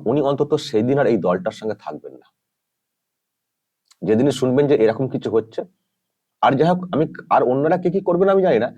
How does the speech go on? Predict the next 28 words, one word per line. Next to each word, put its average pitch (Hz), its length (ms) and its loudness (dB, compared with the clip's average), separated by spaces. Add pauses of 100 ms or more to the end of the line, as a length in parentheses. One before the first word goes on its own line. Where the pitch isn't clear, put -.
(280)
কিন্তু 156 200 0
উনি 175 180 4
অন্তত 202 280 4 (140)
সেই 147 120 4
দিন 160 140 2
আর 160 120 6
ওই 135 60 2
দলটার 113 360 0
সঙ্গে 123 160 -8 (100)
থাকবেন 92 360 -2
না, 160 60 2 (680)
বিকল্প 117 380 0 (100)
হবে। 131 160 0
তবে 139 140 2
লড়াই, 139 260 4 (100)
লড়াইয়ের 139 340 4
ময়দান 127 260 2
থেকে 175 140 0
উনি 196 140 2
কিন্তু 196 240 -2
সরবেন 160 220 0
না, 95 80 -6
এটা 101 160 -4
আমি 143 140 2
বলতে 90 140 -6
পারি। 69 180 -16 (1000)
দরকার 113 360 0
হলে 147 260 4